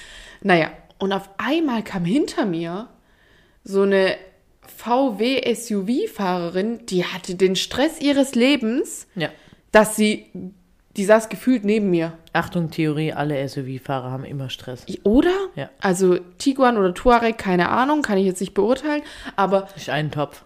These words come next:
Speaker 1: vom Ding her, wenn ich in den Rückfahrer, äh, Rück-, Rückspiegel schaute, sah ich sie nicht mehr, weil sie saß neben mir. Sie war im,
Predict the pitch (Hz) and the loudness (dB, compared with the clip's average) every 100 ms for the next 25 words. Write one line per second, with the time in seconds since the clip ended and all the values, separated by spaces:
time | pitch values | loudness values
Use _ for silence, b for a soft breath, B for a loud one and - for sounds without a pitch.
0 | _ - 202 208 302 359 254 240 233 202 | _ -2 0 2 2 2 4 2 0 0
1 | 247 381 - - 269 254 254 254 240 - | 2 2 0 0 2 4 6 6 4 0
2 | 208 202 196 190 - 240 - - 214 302 | 2 4 4 2 0 -4 -6 -14 2 2
3 | 349 - 262 233 220 196 196 208 190 220 | 2 2 4 4 4 4 4 4 4 6
4 | 302 302 196 196 208 196 190 190 208 247 | 6 2 -2 -2 0 4 6 6 4 4
5 | - 254 233 175 160 160 - - _ _ | 2 0 2 2 2 -2 -8 -20 _ _
6 | _ - 202 247 - 302 302 | _ -4 4 6 6 2 0